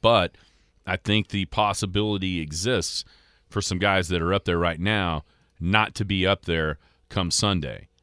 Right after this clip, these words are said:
And a big part of that's gonna be the conditions. These guys that are playing, that played yesterday afternoon and playing this morning, I think are gonna have the, I, I think they're gonna have a major advantage by the time this is done. Because i-, if the timelines are right,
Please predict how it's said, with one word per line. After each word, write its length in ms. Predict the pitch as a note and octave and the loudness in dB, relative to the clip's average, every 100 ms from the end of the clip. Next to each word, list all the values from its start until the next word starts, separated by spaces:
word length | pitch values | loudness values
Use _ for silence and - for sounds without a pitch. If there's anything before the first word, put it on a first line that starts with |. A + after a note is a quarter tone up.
| _ _ _ _ _ _ | _ _ _ _ _ _
And 420 | F#2+ F#2 E2+ E2 D#2+ | -2 0 0 -2 -4
a 60 | F#2 | -8
big 240 | E2+ G2 | -4 -4
part 160 | - F#2+ | 0 0
of 80 | F2 | 2
that's 220 | F2 F2 | -2 -2
gonna 260 | - F2+ E2+ | -2 -2 -2
be 180 | D#2 F#2+ | -2 -2
the 100 | F2 | -2
conditions. 500 | E2+ E2 G#2 C#2+ - | -2 -2 -2 -4 -2
These 180 | A#2 | -2
guys 260 | - C3 A2 | 0 0 -2
that 100 | G2 | -6
are 40 | |
playing, 500 | F#2 G#2+ G#2+ G#2 F2+ - | -6 -4 -2 -2 -4 -6
that 100 | F#2 | -8
played 200 | - G2 | -2 -2
yesterday 320 | E2+ F#2 G#2+ G2+ | -2 -4 -4 -4
afternoon 500 | G2 F2+ F#2 G2+ G2+ | -2 -2 0 0 -2
and 100 | E2+ | -6
playing 240 | G2 G2 | -4 -2
this 160 | E2+ - | -2 -2
morning, 340 | F2+ G2 A2 - _ _ _ _ _ _ _ _ | -2 0 -2 -6 _ _ _ _ _ _ _ _
I 140 | - G#3 | -2 0
think 260 | - G#3 | 0 -2
are 60 | F#2+ | -2
gonna 200 | F#2+ E2+ | -2 -2
have 520 | F2 E2 D#2 F#2 G2+ | -2 -4 -6 -14 -6
the, 300 | G2+ F#2 E2+ - | -4 -4 -6 -6
I, 60 | F#2 | -6
I 280 | F#2 G2+ A2 | -6 -6 -4
think 160 | B2+ | -4
they're 80 | A2 | -2
gonna 100 | G2 | -2
have 120 | F#2 | 0
a 40 | D#2+ | -2
major 460 | F2 F2 G2 F2+ | 0 0 0 -2
advantage 640 | D2 C2 F2 F2 B1 - - _ _ _ _ _ _ _ - | -4 -4 -2 -2 -6 -10 -16 _ _ _ _ _ _ _ 0
by 120 | G#2 | 0
the 80 | F#2+ | 2
time 280 | - F#2+ E2+ | 0 0 0
this 140 | D#2+ | -2
is 120 | D2+ | -6
done. 260 | - F2+ B1 - - _ | -4 -4 -4 -10 -20 _
Because 320 | G2 - F#2+ | -6 -2 -2
i-, 40 | - - _ _ | -4 -12 _ _
if 340 | F#2+ F#2 F#2 - | -2 -2 -4 -4
the 120 | F2+ | -6
timelines 640 | - A2+ B2 A2+ G#2 G#2 | -4 0 2 2 2 0
are 100 | E2+ D#2 | -2 -2
right, 440 | A2 C3 C#2 - | 0 0 -2 -8